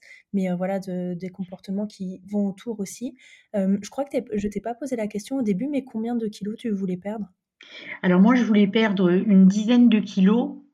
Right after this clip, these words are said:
Speaker 2: Aujourd'hui, j'en suis à six. Bah, ça fait à peu près six mois, donc je vais dire un kilo par mois,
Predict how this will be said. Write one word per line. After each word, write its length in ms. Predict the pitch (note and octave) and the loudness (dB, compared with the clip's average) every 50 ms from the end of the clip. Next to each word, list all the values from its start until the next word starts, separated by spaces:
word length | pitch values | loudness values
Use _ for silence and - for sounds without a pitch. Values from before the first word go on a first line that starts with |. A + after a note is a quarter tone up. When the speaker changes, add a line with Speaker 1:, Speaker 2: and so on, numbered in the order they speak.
| _ _ _ _ _ | _ _ _ _ _
Speaker 2:
Aujourd'hui, 520 | G#3+ G#3+ F#3+ F#3+ F#3 G3+ F#3+ G#3+ A#3+ B3 | 2 4 6 6 6 6 4 6 6 6
j'en 160 | A3+ G#3 G3 F#3+ | 6 4 2 2
suis 260 | F#3+ - - G3+ F#3+ | 0 0 2 2 2
à 120 | F3+ F3 | 2 2
six. 600 | F3+ - - - - A#3+ C4 C#4 - - - - - F3 E3 D#3+ E3 - _ _ _ _ _ _ _ - F#3+ | 0 -4 -10 -6 -4 -4 -4 -4 -6 -10 -8 -6 -4 -4 -4 -4 -8 -14 _ _ _ _ _ _ _ -14 -8
Bah, 140 | F#3 F#3+ | -6 -4
ça 180 | F#3 - G3 F3 | -4 -2 -2 -4
fait 140 | F3 - G3 | -2 0 -2
à 60 | F#3 | -2
peu 160 | F#3+ F#3+ F#3 | 0 -2 -4
près 260 | F#3 - - F#3+ F#3+ | -4 -2 2 2 2
six 320 | F#3+ F#3+ - - - F#3+ F#3+ | 2 2 -2 -4 0 4 6
mois, 480 | F#3+ G3 G#3+ A3 A#3+ B3 - - _ _ | 6 6 6 4 2 -2 -6 -10 _ _
donc 420 | F3 E3+ D#3+ F3+ F3+ F#3 F#3+ F#3 - - - - - _ _ _ _ _ _ | -16 -12 -8 -6 -2 0 0 -2 -2 -4 -10 -16 -20 _ _ _ _ _ _
je 140 | _ - F#3+ | _ -2 0
vais 40 | F3+ | 2
dire 180 | E3+ F#3+ F#3+ | 2 2 2
un 80 | G3 F#3 | 2 2
kilo 280 | F#3+ F#3 F3 F#3 F#3 | 0 -2 0 0 0
par 220 | F#3+ F#3 F3+ E3 F3+ | 0 0 0 2 4
mois, 260 | F#3+ G3 G3 G3+ F#3+ | 4 4 4 2 0